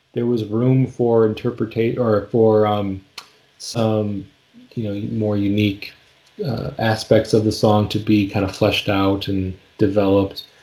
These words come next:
I think there was, there was room in the song for it to be improved on, which is a really rare thing, I think, for a Prince song, 'cause most people just say that they're perfect as they are, and there's no room <laughs> for improvement.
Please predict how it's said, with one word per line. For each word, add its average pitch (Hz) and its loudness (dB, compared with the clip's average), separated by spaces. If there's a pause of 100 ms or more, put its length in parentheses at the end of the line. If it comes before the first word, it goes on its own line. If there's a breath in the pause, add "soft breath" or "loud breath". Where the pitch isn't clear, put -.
(280 soft breath)
I 107 -2
think 131 6
there 120 6
was, 107 4 (1040)
there 135 4
was 117 6
room 147 8
in 139 8
the 127 4
song 113 -2
for 110 2
it 107 -2
to 107 -6
be 104 -2
improved 110 2
on, 92 -6 (640)
which 107 -2
is 101 -4
a 101 -2
really 104 2
rare 101 4
thing, 98 -2
I 92 -6
think, 98 -6
for 104 -2
a 95 0
Prince 95 -6
song, 110 -6
'cause - -10
most 104 -2
people 101 0
just 98 -2
say 101 4
that 95 -6
they're 98 0
perfect 98 -2
as 95 0
they 90 0
are, 90 0
and 101 -2
there's - -4
no 110 6
room 117 8
<laughs> 139 0
for - 2
improvement. - 2